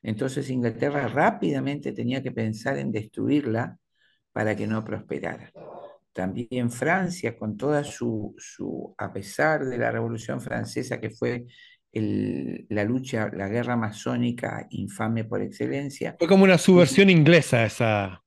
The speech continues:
Speaker 1: Exactamente, una subversión inglesa que está me-, a medias descripta por el libro de, de Dickens, Las dos ciudades, ¿no? Pero bueno, como surgían estas buenas potencias, eh, el sucesor de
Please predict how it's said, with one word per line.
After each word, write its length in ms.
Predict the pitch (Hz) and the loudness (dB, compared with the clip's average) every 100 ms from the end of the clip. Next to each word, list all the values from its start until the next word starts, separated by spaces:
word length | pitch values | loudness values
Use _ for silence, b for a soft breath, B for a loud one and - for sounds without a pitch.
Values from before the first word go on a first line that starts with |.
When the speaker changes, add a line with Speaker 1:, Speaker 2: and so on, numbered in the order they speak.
| - | -2
Speaker 1:
Exactamente, 1400 | 151 143 143 120 156 147 - - 101 90 - 127 - - | 0 0 -4 -2 0 0 -4 -10 -8 -6 -10 -12 -16 -10
una 180 | 123 113 | -6 -6
subversión 480 | 113 110 98 - 131 | -6 -8 -6 -4 -4
inglesa 380 | 120 151 156 | -2 -4 -6
que 140 | 160 117 | -6 -6
está 440 | - 135 131 b b b _ _ | -2 -2 -2 b b b _ _
me-, 380 | 240 233 226 220 | 0 2 2 2
a 80 | 175 | 2
medias 420 | 180 190 185 160 | 2 2 2 0
descripta 480 | 147 135 156 156 147 | 0 -2 -6 -4 -2
por 120 | 135 | -2
el 120 | 127 | -4
libro 240 | 127 143 139 | -4 -4 -2
de, 160 | 131 | -4
de 340 | 120 117 110 110 | -4 -4 -4 -4
Dickens, 640 | 139 175 139 131 131 127 - - _ | -4 -4 -2 -2 -4 -8 -14 -16 _
Las 280 | - - 110 | -14 -8 -4
dos 160 | 120 123 | -4 -4
ciudades, 500 | 123 120 117 117 117 | -2 0 0 -2 -6
¿no? 300 | 127 220 - _ _ _ _ _ _ _ | -6 -6 -10 _ _ _ _ _ _ _
Pero 180 | - 160 | 0 2
bueno, 460 | 226 233 185 180 - | 4 4 4 0 -4
como 280 | 143 147 151 | -4 -4 -4
surgían 460 | - 156 - 120 | -2 -4 -4 -6
estas 300 | 101 90 180 - _ | -4 -6 -8 -10 _
buenas 300 | - 196 202 | -6 -4 -4
potencias, 720 | 202 185 - 117 - 247 - _ _ _ _ - _ | -6 -6 -6 -6 -4 -6 -8 _ _ _ _ -20 _
eh, 640 | - 147 135 127 120 120 123 | -4 -2 0 0 -2 -2 -8
el 280 | 120 120 113 | -6 -4 -4
sucesor 600 | 123 120 117 - 143 139 | -6 -6 -6 -4 -4 -2
de 460 | 131 123 120 117 | -2 -2 -4 -6